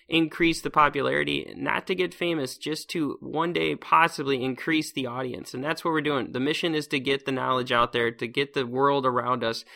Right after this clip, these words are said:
to be a happier, walking, talking, thinking, feeling society. It's not to make money off of this. So that's what I need from you guys, though. And let me know. Let me know what you wanna hear more about. Let me know what resonated with you or didn't.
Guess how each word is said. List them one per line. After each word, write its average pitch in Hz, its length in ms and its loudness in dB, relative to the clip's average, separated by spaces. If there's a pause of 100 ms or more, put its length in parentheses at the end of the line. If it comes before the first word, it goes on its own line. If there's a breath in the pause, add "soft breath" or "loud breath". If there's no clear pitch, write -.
(140 loud breath)
to 147 140 -2
be 143 160 2
a 131 80 -2
happier, 131 640 -2 (180 loud breath)
walking, 135 360 6
talking, 135 340 0
thinking, 120 320 -4
feeling 117 260 -4
society. 117 460 -4
It's - 240 -8
not 139 180 -2
to 135 120 -6
make 127 180 -6
money 120 320 -4
off - 200 -10
of - 80 -12
this. - 280 -10 (260 loud breath)
So 135 140 -2
that's 156 260 0
what 226 80 0
I 208 120 -2
need 208 240 -2
from 131 120 0
you 117 80 0
guys, 95 260 -4
though. - 200 -6
And 160 100 0
let 208 120 0
me 233 100 -2
know. 233 320 -2
Let 147 140 2
me 175 100 2
know 180 140 2
what 185 100 2
you 175 100 2
wanna 175 320 2
hear 175 220 2
more 165 220 4
about. 117 300 0
Let 131 100 0
me 147 80 0
know 151 100 2
what 147 220 0
resonated 143 440 2
with 123 200 -2
you 123 100 0
or 123 80 2
didn't. 139 500 0